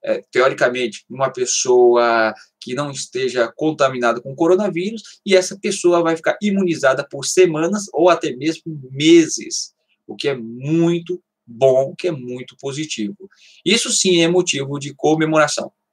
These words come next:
Vamos esperar que o remédio esteja pronto, e os chineses já estão falando que esse remédio tem potencial para já estar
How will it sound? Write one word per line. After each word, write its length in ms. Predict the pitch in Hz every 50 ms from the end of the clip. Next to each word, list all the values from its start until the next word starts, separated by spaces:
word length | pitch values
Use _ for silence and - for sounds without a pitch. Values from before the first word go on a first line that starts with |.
| _ _ _
Vamos 280 | - 120 123 120 113 -
esperar 360 | 113 - - 127 123 123 120
que 100 | - 117
o 40 | 113
remédio 480 | 113 117 113 113 110 110 110 107 101 107
esteja 360 | 104 - - 107 107 127 135
pronto, 480 | - - 143 151 175 208 214 - 208 202 - - - - - - _ _ -
e 260 | 165 185 202 202 - -
os 100 | 170 170
chineses 300 | - 185 165 151 151 151
já 80 | 151
estão 220 | 139 - - 156 151
falando 500 | - 185 147 123 127 127 127 131 135 135
que 300 | - - 131 131 - 104
esse 260 | - - - - - 135
remédio 520 | 139 135 123 120 123 127 131 - - - - - _ _ _ _ _ _ _ _ _ _ _ _ _ _
tem 220 | - 180 196 196 175
potencial 1000 | 170 - - 180 202 196 202 208 190 175 - - 156 143 139 139 143 143 139 _ _
para 360 | 123 123 120 123 117 104 101
já 220 | 104 120 143 160
estar 300 | 170 170 - - 135 -